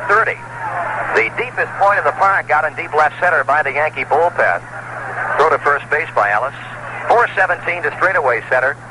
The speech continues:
Three eighty-five to the power alley and right center field. Concepcion, a right-handed batter. The pitch coming from Ellis, and it's taken for a strike on the inside corner, oh and two.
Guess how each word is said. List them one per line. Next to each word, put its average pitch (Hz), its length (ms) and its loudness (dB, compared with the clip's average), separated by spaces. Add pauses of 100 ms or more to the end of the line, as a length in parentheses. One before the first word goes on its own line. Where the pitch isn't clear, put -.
(200)
Three 202 180 2
eighty-five 156 520 2
to 143 60 -8
the 127 80 -6
power 151 340 2
alley 143 240 4
and 120 120 0
right 175 240 2 (100)
center 104 280 2
field. 82 280 -2 (1300)
Concepcion, 208 640 2
a 170 80 4
right-handed 180 480 2
batter. 170 320 2 (1120)
The - 80 4
pitch 214 240 -2
coming 185 320 0
from 156 160 0
Ellis, 165 340 2
and 127 80 2
it's 123 180 -2
taken 190 360 -2
for 143 140 2
a - 100 -4
strike 185 260 2
on 160 120 2
the 156 100 -2
inside 160 480 0
corner, 156 320 4
oh 151 160 4
and 131 160 -2
two. 131 180 2